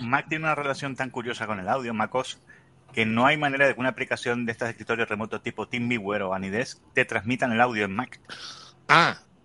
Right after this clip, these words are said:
Speaker 2: esa es otra. No, sí, sí, ya, ya. Vale, O B S. Tomemos el caso de O B S. O grabar, dicho sea de paso, quiero grabar el audio del propio Mac, ¿vale?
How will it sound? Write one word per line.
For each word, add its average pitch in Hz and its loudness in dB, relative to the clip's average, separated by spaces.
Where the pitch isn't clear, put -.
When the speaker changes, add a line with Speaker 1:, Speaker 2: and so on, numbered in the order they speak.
Speaker 2:
esa 127 4
es 143 2
otra. 113 4
No, 160 6
sí, 165 4
sí, 160 2
ya, 127 6
ya. 123 4
Vale, 120 2
O 185 12
B 120 6
S. - -8
Tomemos 120 2
el 117 2
caso 123 6
de 104 2
O 107 8
B 110 6
S. - -6
O 156 6
grabar, 131 4
dicho 131 -2
sea 156 6
de 147 2
paso, 170 2
quiero 156 8
grabar 120 6
el 131 4
audio 127 6
del 113 4
propio 107 2
Mac, 90 -4
¿vale? 117 8